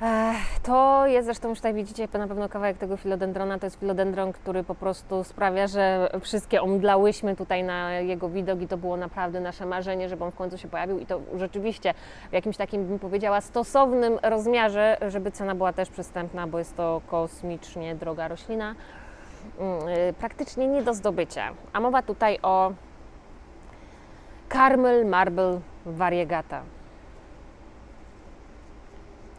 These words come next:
W takim rozmiarze, bym powiedziała, mm, wielkość rośliny, taki bardziej M-kowy, wyjdzie kolejny rośl-, e, kolejny liść,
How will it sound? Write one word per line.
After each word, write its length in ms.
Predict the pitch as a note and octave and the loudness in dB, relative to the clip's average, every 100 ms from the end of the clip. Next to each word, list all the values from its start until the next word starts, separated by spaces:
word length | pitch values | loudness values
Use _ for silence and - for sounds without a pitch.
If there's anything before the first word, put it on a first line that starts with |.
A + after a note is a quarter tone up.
| - | -20
W 100 | - | -6
takim 280 | G#3+ G#3 G#3+ | -4 -2 0
rozmiarze, 500 | G#3+ G3+ A3 A3+ A3 | 0 0 0 0 0
bym 120 | A3 | -2
powiedziała, 800 | G#3 G3 F#3+ G#3 G#3 G3+ G3+ G#3 G3 F#3+ - - | -2 -2 0 2 4 4 4 0 -4 -14 -16 -10
mm, 600 | F#3 G3 G3 A#2+ B2+ G3 | -6 -4 -4 -2 -2 4
wielkość 560 | B3+ D4+ E4+ E4+ E4 | 6 6 4 0 2
rośliny, 680 | D#4 A#3 - B3 C4 B3+ B3+ | 0 0 0 0 2 2 2
taki 200 | A#3+ A#3+ | 0 -2
bardziej 400 | A3 A3 A3 A3+ | 2 2 4 0
M-kowy, 580 | - G3 F#3 G#3+ G3+ G3+ | 0 -2 -2 -2 0 -2
wyjdzie 280 | G3 G#3 G3 | 0 0 -2
kolejny 340 | G3 F#3+ F#3+ | -2 -2 0
rośl-, 260 | F#3 F#3+ G3+ | -2 -4 -8
e, 180 | F3 F3 E3 - - | -6 -6 -8 -14 -4
kolejny 560 | G3 G3+ G#3+ G#3+ G3+ | 0 4 4 2 2
liść, 460 | F#3+ G3 - - | 0 -2 -6 -14